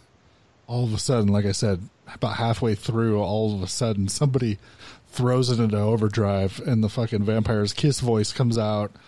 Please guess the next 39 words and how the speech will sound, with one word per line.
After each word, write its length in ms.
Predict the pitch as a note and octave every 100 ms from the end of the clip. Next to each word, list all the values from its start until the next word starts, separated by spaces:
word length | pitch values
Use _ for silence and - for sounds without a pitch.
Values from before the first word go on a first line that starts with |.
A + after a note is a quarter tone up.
| _ - - -
and 420 | A2+ A2 G#2 G#2
shit 160 | - C#3+
starts 220 | A#2+ G#2+
going 200 | A#2 A2
crazy, 720 | - C3 A#2 G#2+ G#2 G2 F#2+
and 300 | F#2 F2 F2 - _ _ _ _ _
yeah. 500 | G#2 F2+ G2+ G2 G2
Um, 180 | F#2+ F#2+ -
so 100 | -
yeah, 240 | F3 G3 D3
I 320 | B2 E3+ F#3 C#3
thoroughly 480 | G2+ D3+ C#3 C3 A#2
enjoyed 360 | G#2+ G#2 G2+
it. 120 | F2+ E2+
I 340 | G#2 A2+ A2+ - - _ _ _ _ _ _ -
rented 340 | A#2 C3+ C3 C#3
it, 160 | C#3+ C3
and 180 | A2
I'm 100 | A2
actually 640 | A2+ A#2 - C3 A2+ G#2 A2 - -
considering 500 | A#2 - A#2+ G#2+ G2
picking 320 | - G2+ G2+
up 140 | F#2+
a 40 | F#2
Blu-ray 600 | F#2 G2 G2+ G2 F#2 F#2 - E3
just 280 | B2 - -
to, 240 | G2+ F#2
uh, 120 | F2+
check 220 | F#2+ A#2+
out 80 | G2+
the 60 | F2
special 320 | - - F#2+
features 400 | F#2+ F#2 F#2+ F#2
and 100 | F#2+
stuff, 300 | - G#2+ F2
'cause 300 | A2+ G2+ G2+ -
it 120 | B2+ B2
looks 400 | A#2+ D#3 - B2
beautiful. 640 | A#2+ A#2 F#2 E2+ D#2 G#2